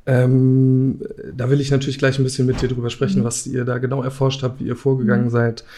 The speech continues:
Speaker 1: Ähm, und dann natürlich auch fragen, was für Ergebnisse ihr gemacht
Speaker 2: Mhm.
Speaker 1: habt. Äh, aber lass uns am besten ganz vorne anfangen. Institutionalisierter Rassismus. Was bedeutet das überhaupt genau?
Speaker 2: Mhm.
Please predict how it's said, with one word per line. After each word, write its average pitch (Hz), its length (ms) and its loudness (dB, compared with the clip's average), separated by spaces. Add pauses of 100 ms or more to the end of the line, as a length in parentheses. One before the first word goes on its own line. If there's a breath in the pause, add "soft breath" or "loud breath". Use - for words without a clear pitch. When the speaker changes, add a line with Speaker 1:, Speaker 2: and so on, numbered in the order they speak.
(420 loud breath)
Speaker 1:
Ähm, 123 460 6
und 120 180 -2
dann 117 120 0
natürlich 110 400 -4
auch 120 160 -6
fragen, 113 340 -6
was 113 120 -8
für - 120 -6
Ergebnisse 127 480 -4
ihr 131 160 0
gemacht 131 340 0
Speaker 2:
Mhm. 139 40 2
Speaker 1:
habt. 139 220 -2 (480 loud breath)
Äh, 123 260 4
aber 127 240 4
lass 131 180 2
uns 127 160 0
am 127 100 0
besten 127 240 2
ganz 123 200 4
vorne 120 320 2
anfangen. 107 480 -2
Institutionalisierter 117 1120 -2
Rassismus. 107 600 -4
Was - 160 -4
bedeutet 123 420 0
das 113 160 -10
überhaupt 110 380 -8
genau? 175 340 -2
Speaker 2:
Mhm. 220 140 -4